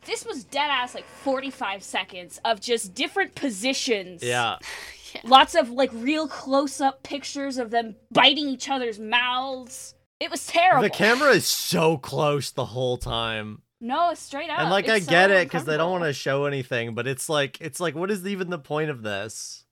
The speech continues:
Speaker 1: Yeah, exactly. Show Jar Pat's booty ass or get out.
Speaker 2: <laughs>
Speaker 1: I'm just kidding.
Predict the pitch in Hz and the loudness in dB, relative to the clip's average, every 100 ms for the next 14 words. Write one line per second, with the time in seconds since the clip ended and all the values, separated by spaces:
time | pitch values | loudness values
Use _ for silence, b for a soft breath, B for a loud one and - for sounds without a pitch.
0 | B B - 254 240 180 226 269 262 202 | B B -8 -2 -2 -4 -6 -8 -8 -12
1 | - - 262 262 269 269 262 240 220 226 | -10 -6 -6 -4 -6 -6 -8 -8 -12 -12
2 | 208 202 202 233 - - 220 220 208 247 | -6 -4 -4 -6 -10 -8 -8 -8 -10 -6
3 | 277 160 B B B B B _ - 370 | -6 -4 B B B B B _ -2 0
4 | - - 226 240 - 240 - | 0 -6 -10 -12 -10 -12 -10